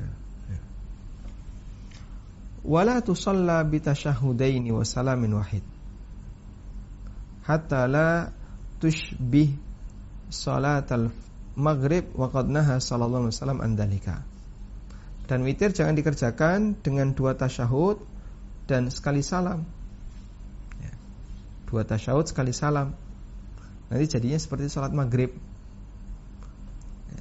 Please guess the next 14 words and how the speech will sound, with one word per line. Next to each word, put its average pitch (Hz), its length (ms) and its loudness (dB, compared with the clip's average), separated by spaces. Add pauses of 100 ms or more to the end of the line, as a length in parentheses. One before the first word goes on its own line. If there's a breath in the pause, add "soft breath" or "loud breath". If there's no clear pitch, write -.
jangan 147 320 4
ngerjakan 139 400 4
sholat 127 320 0
witir 180 400 2 (400 loud breath)
ada, 135 500 2 (880)
eh, 117 360 0 (200)
tasyahud 135 400 2
awalnya, 143 480 2 (2000)
agar 143 320 2
tidak 139 320 0
menye-, 143 480 4
menyerupai 135 720 4
sholat 123 320 0 (480)
maghrib. 101 480 2